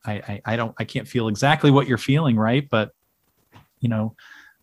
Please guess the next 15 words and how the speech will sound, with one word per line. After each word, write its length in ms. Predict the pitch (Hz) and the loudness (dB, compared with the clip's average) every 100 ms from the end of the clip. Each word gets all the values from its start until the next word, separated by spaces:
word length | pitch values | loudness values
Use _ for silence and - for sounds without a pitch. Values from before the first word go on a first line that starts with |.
| _ | _
I've 200 | 107 101 | -10 -4
been 240 | - 127 131 | 0 2 2
in, 200 | 120 113 | 0 -2
in 140 | 117 113 | -2 -4
situations 760 | - 110 113 107 110 110 104 | -2 -4 -2 -2 -2 -4 -4
where 100 | 107 | -4
things 300 | 101 113 110 | -4 -2 -4
have 100 | 104 | -4
been 100 | 104 | -6
exhausting. 600 | 107 98 104 107 - 113 | -4 -2 0 0 -2 -4
We've 180 | 110 101 | -2 -2
all 260 | - 110 110 | -2 0 -2
felt, 460 | - 107 - - - 131 | -2 -4 -4 -10 -10 -6
you 60 | |
know, 220 | 101 98 | -4 -4